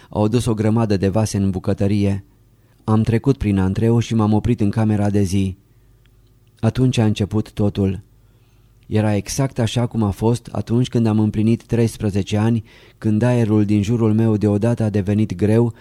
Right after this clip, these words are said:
copleșindu-mă, apăsându-mă la podea. Am căzut pe genunchi, apoi cu toată fața m-am întins pe covorul roșu. Nu m-am putut ridica, exact cum nu putusem în urmă cu douăzeci și șapte de ani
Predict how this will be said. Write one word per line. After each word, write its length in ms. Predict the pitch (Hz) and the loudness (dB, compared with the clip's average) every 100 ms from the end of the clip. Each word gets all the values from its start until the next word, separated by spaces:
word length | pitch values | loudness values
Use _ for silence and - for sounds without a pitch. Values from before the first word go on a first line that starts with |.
| - - | -20 -8
copleșindu-mă, 920 | 113 110 110 - 123 107 98 98 92 - | -4 0 0 0 0 0 0 0 -2 -8
apăsându-mă 760 | - 107 110 104 117 110 104 98 | -8 -4 -4 -2 -2 0 0 0
la 120 | 98 | -2
podea. 480 | 101 104 104 98 95 _ _ _ _ _ _ _ _ | -2 0 0 0 -4 _ _ _ _ _ _ _ _
Am 180 | - 110 | -2 0
căzut 340 | 104 104 113 127 | 0 0 0 0
pe 120 | 107 | -2
genunchi, 460 | 95 101 117 120 - - | 0 2 2 0 -6 -18
apoi 300 | - 101 113 | -8 0 2
cu 120 | 110 113 | 2 0
toată 260 | 120 117 | 0 0
fața 340 | 107 120 117 113 | -2 -2 0 0
m-am 180 | 107 | 0
întins 340 | 104 101 117 110 | 0 0 0 0
pe 120 | 110 | -2
covorul 560 | 101 104 107 104 101 101 | -2 -2 0 2 2 2
roșu. 520 | 107 104 107 98 95 _ _ _ _ _ _ _ _ _ - | 2 0 0 -2 -2 _ _ _ _ _ _ _ _ _ 0
Nu 120 | 123 | 2
m-am 200 | 127 117 | 2 2
putut 300 | 113 120 113 | 0 0 0
ridica, 640 | 113 107 98 90 113 113 - - | 0 0 -2 -2 -2 -2 -6 -8
exact 480 | 101 104 - 120 - | -4 -4 -2 -4 -2
cum 160 | 117 | -2
nu 140 | 110 123 | 0 0
putusem 440 | 120 120 - 110 | 0 -4 -2 0
în 80 | 110 | 2
urmă 240 | 113 113 | 2 0
cu 140 | 110 104 | -2 0
douăzeci 420 | 110 113 107 104 | 2 2 0 -2
și 100 | 92 | -4
șapte 380 | 98 113 - 107 | -4 -4 -2 -2
de 140 | 98 | 0
ani 220 | 107 113 | 0 -2